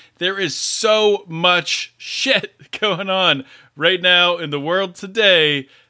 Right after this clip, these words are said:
that I need to take some time out and weigh in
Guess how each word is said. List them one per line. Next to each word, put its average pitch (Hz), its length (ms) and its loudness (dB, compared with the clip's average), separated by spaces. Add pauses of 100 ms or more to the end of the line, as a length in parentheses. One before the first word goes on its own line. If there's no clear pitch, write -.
that 143 420 0
I 170 140 0
need 202 180 -6
to 170 160 2
take 190 220 -2
some 190 180 -12
time 175 300 0
out 160 360 2
and 139 460 -2
weigh 160 260 2
in 123 300 0